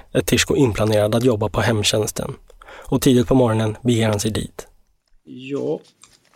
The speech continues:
Speaker 2: sen har vi inne den, den artonde november då. Jag, vi har ju hört dig här nu. Det låter inte så roligt där. Du är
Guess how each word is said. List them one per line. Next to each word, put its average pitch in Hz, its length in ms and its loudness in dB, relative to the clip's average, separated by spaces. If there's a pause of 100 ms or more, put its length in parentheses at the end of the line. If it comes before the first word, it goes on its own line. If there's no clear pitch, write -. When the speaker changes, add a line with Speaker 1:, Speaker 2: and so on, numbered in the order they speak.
(140)
Speaker 2:
sen 175 160 -4
har 175 60 -2
vi 185 80 -4
inne 165 180 -2
den, 156 360 -2
den 156 260 -4
artonde 165 640 -2
november 151 460 -2
då. 120 240 0
Jag, 160 300 -2
vi 160 80 0
har 156 100 2
ju 202 60 0
hört 151 300 -4
dig 226 180 -2
här 190 140 -2
nu. 143 240 -2
Det 151 580 -4
låter 175 340 -4
inte 151 140 -8
så 143 340 -4
roligt 113 360 -4
där. 107 180 -2
Du 127 420 -4
är 127 60 -8